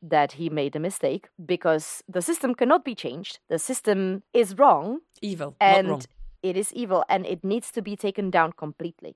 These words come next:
Speaker 2: Capitalism.
Speaker 1: And he will realize that he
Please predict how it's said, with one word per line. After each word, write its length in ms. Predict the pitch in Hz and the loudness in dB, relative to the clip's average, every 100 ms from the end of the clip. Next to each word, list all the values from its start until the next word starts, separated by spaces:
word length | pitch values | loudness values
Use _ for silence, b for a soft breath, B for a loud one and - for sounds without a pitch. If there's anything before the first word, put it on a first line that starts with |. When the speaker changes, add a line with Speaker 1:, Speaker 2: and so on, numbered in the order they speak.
| _ _ | _ _
Speaker 2:
Capitalism. 680 | - - - 233 208 202 - - - | -4 -4 -6 -6 -6 -10 -16 -20 -8
Speaker 1:
And 300 | - 175 180 - - | 0 0 0 -8 -16
he 880 | 190 - - 247 254 254 254 247 - | -20 -20 -10 -4 -2 0 0 -4 -6
will 360 | 202 220 214 - - | -2 4 4 2 -2
realize 680 | 196 233 226 208 196 202 - | -6 0 4 4 2 -4 -2
that 360 | 180 160 - - | 2 2 -2 -16
he 600 | - - - 196 180 175 | -20 -20 -12 -8 0 2